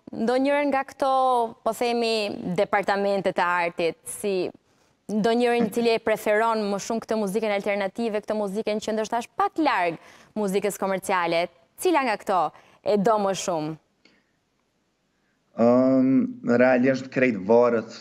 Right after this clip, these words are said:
Speaker 2: prej projektit edhe prej regjisorit. Ë, teatri është interesant se gjithmonë është ndodh, domethënë, live. Ë, n-, i ki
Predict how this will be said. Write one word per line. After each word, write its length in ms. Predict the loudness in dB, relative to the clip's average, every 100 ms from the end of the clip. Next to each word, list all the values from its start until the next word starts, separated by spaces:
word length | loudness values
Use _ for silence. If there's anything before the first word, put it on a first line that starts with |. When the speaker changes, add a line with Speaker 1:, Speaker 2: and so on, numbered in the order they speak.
| -20 -4
Speaker 2:
prej 640 | 2 4 4 2 2 2 -2 -2
projektit 640 | 2 4 2 0 -2 0
edhe 160 | 2 2
prej 160 | 2 2
regjisorit. 840 | 2 0 -4 2 4 4 2 -2 -8 2
Ë, 80 | 4 6 4 4
teatri 500 | 4 6 4 2 -2
është 180 | 0 0
interesant 680 | 2 2 2 0 2 2 0
se 240 | 2 4 4 2 -4 -16 -2
gjithmonë 480 | 0 4 4 4 2
është 220 | 2 2
ndodh, 320 | 4 4 2
domethënë, 420 | 0 0 2 2 4
live. 400 | 4 4 0 -4 -16 -6
Ë, 180 | 2 4 4 2 0 -8 -20 _ 4
n-, 480 | 6 4 0 -10 -4
i 160 | -2 0
ki 200 | 4